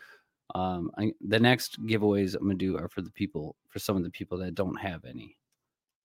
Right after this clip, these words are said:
Um, 'cause I'd like to, you know, wanna get everybody a chance to have a little some silver.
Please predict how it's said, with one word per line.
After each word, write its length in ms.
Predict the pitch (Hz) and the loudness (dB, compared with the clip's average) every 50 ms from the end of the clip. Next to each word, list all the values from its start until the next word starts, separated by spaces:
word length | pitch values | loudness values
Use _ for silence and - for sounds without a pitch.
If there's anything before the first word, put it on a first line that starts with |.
| - - | -16 -12
Um, 340 | - - - - - - - - _ _ _ _ _ - _ _ _ _ _ _ _ _ _ _ _ - _ _ - _ _ _ _ _ _ _ _ _ _ _ _ _ _ _ - | -10 -8 -8 -8 -10 -14 -16 -18 _ _ _ _ _ -20 _ _ _ _ _ _ _ _ _ _ _ -20 _ _ -20 _ _ _ _ _ _ _ _ _ _ _ _ _ _ _ -4
'cause 380 | 95 90 87 82 - - - - _ _ _ _ _ _ _ - - | -4 -2 -2 -4 -6 -10 -12 -12 _ _ _ _ _ _ _ -8 -4
I'd 220 | 60 69 76 - | -2 -2 0 2
like 220 | 76 80 80 - - | 2 0 0 0 -2
to, 300 | - 78 67 73 78 - - - - _ _ _ _ _ _ - - | -2 0 0 0 0 -2 -6 -14 -20 _ _ _ _ _ _ -4 -2
you 80 | 101 | -2
know, 220 | 80 73 82 110 - _ _ _ _ _ _ _ _ _ _ _ _ _ _ _ _ _ _ _ _ _ _ _ _ - - | 0 0 0 -2 -4 _ _ _ _ _ _ _ _ _ _ _ _ _ _ _ _ _ _ _ _ _ _ _ _ 0 6
wanna 240 | 151 165 170 170 | 10 12 12 12
get 260 | 170 170 190 196 190 185 | 10 12 12 12 12 12
everybody 680 | 202 196 196 185 180 190 185 190 190 190 180 165 147 131 - | 12 10 10 10 12 12 12 12 12 12 10 8 8 4 -2
a 100 | - 139 | -6 -4
chance 380 | - - 196 202 196 190 190 | 0 4 6 8 8 6 6
to 120 | - - 160 | 6 4 6
have 220 | 170 180 175 175 | 8 8 8 8
a 20 | 175 | 8
little 220 | 190 196 185 170 | 6 6 4 4
some 340 | 165 - - 220 226 214 190 | 2 4 6 6 8 6 6
silver. 480 | - 156 143 147 156 160 160 170 180 | 6 8 8 8 10 8 6 4 2